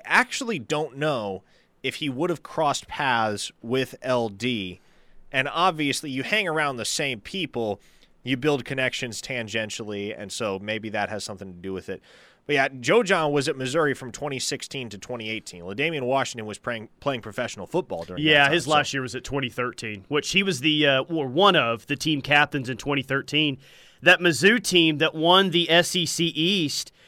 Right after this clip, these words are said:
Speaker 2: and back in twenty eleven, L D, do you know L D Washington's already caught a touchdown pass at Owen Field? He caught a forty-five-yard <laughs> touchdown pass against O U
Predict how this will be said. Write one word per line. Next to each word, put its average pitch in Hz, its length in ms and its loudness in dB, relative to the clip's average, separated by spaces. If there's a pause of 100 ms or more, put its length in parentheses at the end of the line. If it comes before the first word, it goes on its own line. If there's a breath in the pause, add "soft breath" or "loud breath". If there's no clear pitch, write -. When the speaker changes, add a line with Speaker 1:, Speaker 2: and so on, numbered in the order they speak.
(260 soft breath)
Speaker 2:
and 156 320 6
back 180 320 6
in 175 140 6
twenty 180 380 6
eleven, 151 600 6
L 240 140 6
D, 339 220 2
do 165 100 -4
you 202 60 -4
know 269 100 2
L 220 160 4
D 233 140 -2
Washington's 214 560 2
already 202 180 2
caught 208 200 4
a 175 40 -2
touchdown 208 440 2
pass 220 440 0 (460 soft breath)
at 160 160 6
Owen 190 220 6
Field? 202 360 0 (440)
He 180 120 0
caught 208 260 6
a 175 140 6
forty-five-yard 208 880 4
<laughs> - 0 -
touchdown 196 500 4
pass 170 340 4
against 170 420 0
O 170 160 6
U 147 460 0